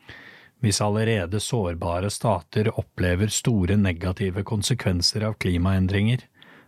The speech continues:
øker risikoen for politisk ustabilitet, humanitære katastrofer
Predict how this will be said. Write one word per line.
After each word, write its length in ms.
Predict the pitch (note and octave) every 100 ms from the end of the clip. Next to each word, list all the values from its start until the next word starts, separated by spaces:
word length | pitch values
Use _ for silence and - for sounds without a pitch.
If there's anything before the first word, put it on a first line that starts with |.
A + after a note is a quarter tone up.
| - E3+
øker 460 | B2 - C#3 A#2+
risikoen 640 | F#2 - F#2 A#2 G#2 A#2 A2+
for 160 | B2
politisk 800 | A2 - A#2 F2+ E2+ - G#2+ -
ustabilitet, 1080 | A#2 F#2 - F2 D#2+ F2 F2 - G2 A2 - - _ - _ -
humanitære 800 | A#2+ B2 C#3 C3 G#2 F2 F2+ G2
katastrofer 1040 | A#2 - A#2+ - A#2 F#2+ - - G2+